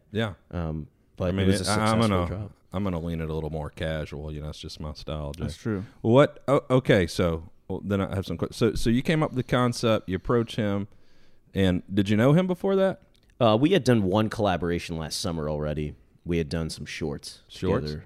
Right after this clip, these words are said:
Speaker 2: Yeah.
Speaker 1: Yeah. How'd that go?
Speaker 2: It went really well. I mean, that was our biggest drop at the time.
Speaker 1: How long did it take to sell out?
Speaker 2: Oh, I
Speaker 3: Not
Speaker 2: mean,
Speaker 3: long.
Speaker 2: all of the,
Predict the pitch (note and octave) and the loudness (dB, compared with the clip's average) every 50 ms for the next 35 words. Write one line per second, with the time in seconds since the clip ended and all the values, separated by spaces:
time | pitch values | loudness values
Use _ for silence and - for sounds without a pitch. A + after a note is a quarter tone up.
0 | - - D#2 D2+ D2+ D2+ D2+ F2 - _ _ _ _ _ _ - - E2 E2 G2 | -14 -12 -12 -10 -10 -10 -12 -12 -16 _ _ _ _ _ _ -10 -6 -6 -6 -6
1 | G2+ G2+ - G2 G#2+ G2 F2 G2 - - F2+ D#2+ D2+ - - _ _ _ - F#2 | -8 -6 -2 -2 0 0 0 -2 -2 -2 -2 -4 -4 -6 -10 _ _ _ 0 2
2 | G2 F2+ C#2+ E2 F2 F#2 G#2 F#2 E2+ G2 A#2 A2+ - - E2+ F2 E2+ F2 E2+ F2 | 2 2 2 0 -2 0 0 0 0 0 0 -2 -4 -4 -4 -2 -2 -2 -2 -2
3 | F2+ F2+ E2+ D2+ C#2+ D#2+ F2 D#2+ F#2+ F2+ - - F#2 F2+ G2 G#2 - - - - | -2 -4 -6 -6 -4 -6 -6 -4 -6 -6 -8 -8 -8 -8 -6 -8 -8 -10 -12 -16
4 | - - - - E2 D#2+ F2 E2+ D2 E2 F2 _ _ _ _ - - F2 E2+ F2+ | -16 -16 -14 -10 -8 -6 -6 -6 -8 -10 -12 _ _ _ _ -12 -8 -4 -2 0
5 | F#2 F#2+ F#2 - - A2 F#2 E2+ - - F#2 - G2 F2+ F#2+ G#2+ G#2+ - - - | 0 0 -2 -2 -2 -2 -4 -4 -4 -8 -6 -2 0 2 2 2 0 0 -4 -8
6 | _ _ _ _ _ _ _ _ _ _ - G2 F#2+ F2+ F2 D#2+ D2+ C#2+ - - | _ _ _ _ _ _ _ _ _ _ -2 0 2 2 2 0 -2 -6 -10 -16
7 | - _ _ _ - F#2 F#2 F#2+ F2+ F2 F2 E2+ - C#3 C3+ A#2+ G#2+ A2+ - - | -20 _ _ _ -4 -2 0 2 2 2 2 0 -2 -2 -4 -6 -8 -8 -6 0
8 | - G#2+ D3 F#3+ D#3 A#2 G2+ G2+ F#2+ F#2 F2 E2 | 4 6 8 8 6 4 2 0 0 0 0 -2